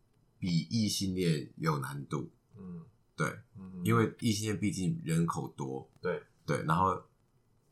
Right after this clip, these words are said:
Speaker 1: 也可以就是对那个身边人，就是你认识的人出手，
Speaker 2: 嗯。
Speaker 1: 也就是等于说在日常生活中可以比较容易出手，
Speaker 2: 嗯。
Speaker 1: 就是你刚好踩到他不是异性的几率比较低。
Speaker 2: 嗯。
Speaker 1: 对，那同志的话就是还是比较局限在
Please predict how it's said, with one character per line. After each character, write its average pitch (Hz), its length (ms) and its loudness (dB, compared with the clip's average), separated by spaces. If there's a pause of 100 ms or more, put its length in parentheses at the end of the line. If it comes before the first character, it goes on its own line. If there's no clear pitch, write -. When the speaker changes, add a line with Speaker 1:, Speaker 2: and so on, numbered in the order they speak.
(120)
Speaker 1:
也 80 220 4
可 87 180 -6
以 80 100 4
就 80 80 -4
是 80 200 0
对 82 300 2
那 78 120 0
个 67 160 -4
身 80 220 0
边 78 160 0
人， 64 240 -6 (160)
就 82 100 -8
是 87 260 -4 (360)
你 78 140 -8
认 85 160 2
识 82 140 -2
的 67 60 -4
人 64 120 -8
出 71 240 -4
手， - 360 -4
Speaker 2:
嗯。 101 440 -14
Speaker 1:
也 170 80 0
就 175 100 0
是 165 200 -4
等 135 80 -2
于 - 40 -6
说 156 120 0
在 90 160 0
日 90 120 0
常 71 200 -4
生 76 100 0
活 73 60 -2
中 76 240 -4 (260)
可 82 80 -10
以 73 120 -2
比 71 120 -10
较 71 100 -4
容 67 180 -4
易 67 40 -6
出 - 220 -8
手， - 160 -6 (120)
Speaker 2:
嗯。 90 220 -10
Speaker 1:
就 80 140 -4
是 85 120 0
你 78 100 0
刚 87 180 4
好 82 60 4
踩 69 260 0
到 78 120 2
他 82 300 -2 (560)
不 - 80 -4
是 - 140 0
异 - 140 0
性 156 180 4
的 69 80 0
几 73 200 -2
率 69 160 0
比 - 60 -12
较 - 140 -4
低。 131 280 -12 (120)
Speaker 2:
嗯。 170 280 -10 (100)
Speaker 1:
对， 78 180 -2
那 98 120 6
同 80 240 2
志 95 120 2
的 85 60 4
话 87 100 2
就 85 120 -4
是 82 200 2
还 78 200 -6
是 82 140 0
比 - 140 -10
较 78 100 -2
局 69 220 -6
限 73 220 -2
在 71 320 -2